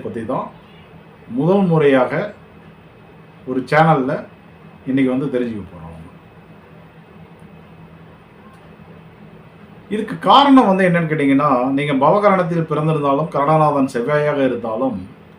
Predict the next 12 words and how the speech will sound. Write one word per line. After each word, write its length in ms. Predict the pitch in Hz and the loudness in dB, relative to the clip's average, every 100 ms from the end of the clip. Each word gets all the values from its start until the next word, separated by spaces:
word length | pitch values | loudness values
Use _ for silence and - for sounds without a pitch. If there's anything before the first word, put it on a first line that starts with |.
| - - - - - | -20 -20 -20 -20 -8
அவருடைய 540 | 135 202 214 185 185 208 | 0 4 6 6 6 4
இருப்பிடம் 680 | 165 170 254 - 185 123 | 2 2 2 2 2 2
எந்த 280 | 127 147 180 | 0 0 0
வீட்டுல 320 | 156 185 170 | 0 0 0
இருக்காரு, 360 | 139 123 123 160 | 0 -2 -2 -2
எந்த 160 | 139 175 | -2 -2
நட்சத்திரத்துல 640 | 143 131 165 156 127 120 | -4 -4 -4 -2 -2 -6
இருக்காரு 320 | 107 113 120 131 139 127 | -6 -8 -6 -6 -8 -8
என்பது 320 | 131 143 139 | -6 -4 -4
வந்து 240 | 127 165 | -4 -4
கடுமையாக 400 | 214 156 180 190 | -4 -2 2 0
பாதிக்கப்பட்டிருக்கும். 760 | 165 135 135 120 101 80 80 - | 2 2 2 0 -6 -16 -20 -20